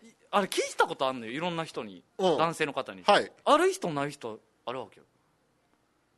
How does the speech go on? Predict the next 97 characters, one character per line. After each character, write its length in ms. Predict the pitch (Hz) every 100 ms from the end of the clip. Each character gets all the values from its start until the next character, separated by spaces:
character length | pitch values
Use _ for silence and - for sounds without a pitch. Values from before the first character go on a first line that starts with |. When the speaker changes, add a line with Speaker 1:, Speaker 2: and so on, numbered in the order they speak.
| _ -
Speaker 1:
「わ 180 | 233 247
か 160 | 294
る？」 140 | 277 285
っ 20 |
て 140 | 208
お 80 | 143
前 320 | 165 165 156
と 160 | 135 147
共 220 | - 170
感 160 | 160 143
で 80 | 131
き 120 | 127
る 120 | 104
の 80 | 92
と、 260 | - 87 -
Speaker 2:
う 40 | 170
ん。 40 |
Speaker 1:
全 180 | 240 131 269
く 60 | -
知 120 | -
ら 100 | 139
ん、 40 | 107
そ 140 | 160
ん 80 | 180
な 80 | 147
の 100 | 107
な 120 | 90
い。 60 | -
チ 80 | -
ャ 60 | 208
ン 60 |
ス 60 | 214
タ 120 | 190
イ 40 | 139
ム 140 | 107
全 340 | 147 - 214
く 80 | 202
な 160 | 151 98
い。 60 | -
Speaker 2:
え、 120 | 202 180
で 100 | 143
も 100 | 185
俺 80 | 156
最 220 | - 269
後 100 | 262
ま 100 | 196
で 60 | 147
い 60 | 143
け 120 | 233
な 120 | 208
い 20 |
の 60 | 156
よ、 80 | 120
チ 100 | 165
ャ 60 |
ン 60 | 151
ス 60 |
タ 120 | - 127
イ 40 |
ム。 160 | 98 82 _ _ _ _ _ _ _ -
あ 80 | 196
の、 100 | 180
Speaker 1:
あ 20 |
ー。 100 | -
Speaker 2:
逆 280 | 254 - 302
に 240 | 294 143
戦 320 | - - 302 311
争、 40 |
Speaker 1:
ギ 0 |
リ 80 | 170
ギ 160 | 294
リ。 100 | 254 - - _ _ _ _
Speaker 2:
戦 300 | - - 311
争 240 | 302 302
を 60 | 262
や 120 | 254
っ 100 | 262
て 100 | -
る 80 | 277
時 200 | 254 147
に、 160 | 160 135
Speaker 1:
う 200 | - 135
ん。 160 | 107 -
Speaker 2:
そ 180 | -
の 100 | 226
チ 140 | 220 214
ャ 60 |
ン 60 | 220
ス 40 | -
タ 120 | 214
イ 40 |
ム 100 | 180
っ 20 |
て 100 | -
い 40 | 120
う 20 |
か、 260 | 139 110